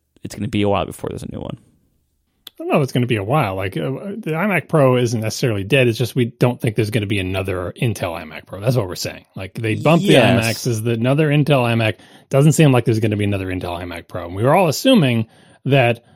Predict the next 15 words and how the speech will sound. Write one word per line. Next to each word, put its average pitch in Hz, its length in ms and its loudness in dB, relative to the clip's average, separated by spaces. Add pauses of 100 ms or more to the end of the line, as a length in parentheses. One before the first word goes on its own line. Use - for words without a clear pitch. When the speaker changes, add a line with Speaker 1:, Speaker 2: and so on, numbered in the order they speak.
(160)
Speaker 2:
the 135 240 4
next 139 560 2
set 139 260 2
of 117 60 0
iMacs 120 500 -2
that 104 120 -4
are 95 100 -2
not 120 320 2
Intel 160 480 0 (200)
won't 170 220 4
look 208 160 4
like 98 180 -4
these, 92 240 -12
'cause 110 160 -6
this 156 180 0